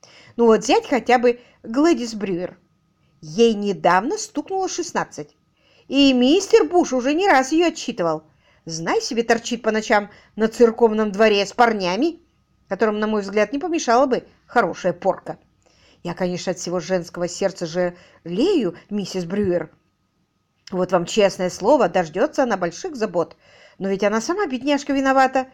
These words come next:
потому что совсем избаловала девчонку. Мистер Буш с Глэдис очень строго говорил. Да ведь она не одна такая.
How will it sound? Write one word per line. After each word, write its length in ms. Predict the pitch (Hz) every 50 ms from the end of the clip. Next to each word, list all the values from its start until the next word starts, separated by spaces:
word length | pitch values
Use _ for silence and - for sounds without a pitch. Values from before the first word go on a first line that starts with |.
| _ _ _ _ _ _
потому 300 | - 220 240 240 240 226
что 160 | - - 240
совсем 400 | 240 262 226 - - 466 494 381
избаловала 560 | 254 196 175 214 208 196 190 185 185 185 185
девчонку. 600 | 185 208 214 - - 208 190 185 - - 180 180 _ _ _ _ _ _ _ _ _ _ _
Мистер 400 | - 175 190 180 - - 196 175
Буш 480 | 160 156 156 202 277 349 - - - - _ _ _ _
с 120 | _ 156 170
Глэдис 440 | 165 190 196 196 185 180 180 - -
очень 340 | - 165 196 190 - 226
строго 360 | 214 - - 220 202 175 180 170
говорил. 440 | 170 185 175 180 170 170 170 170 - _ _ _ _ _ _ _ _ _
Да 60 | - 294
ведь 180 | 294 294 302
она 220 | 302 294 302 294 285
не 140 | 277 277
одна 260 | 262 247 226 277 415 466
такая. 500 | - 262 - - 180 175 170 165 170